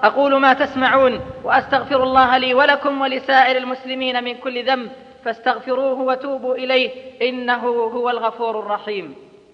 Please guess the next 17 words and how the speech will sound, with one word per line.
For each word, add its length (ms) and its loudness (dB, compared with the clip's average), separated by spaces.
الحمد 340 -6
لله 460 2
الذي 340 2
خلق 380 2
الخلق 480 -2
لعبادته 720 -2
وأمرهم 680 -2
بطاعته، 600 -4
خلف-، 500 -4
خلق 320 0
فقدر 680 -2
وأمر 460 2
فيسر، 640 -2
نحمده 560 -2
على 360 0
نعمه 420 -4
العظيمة 600 -2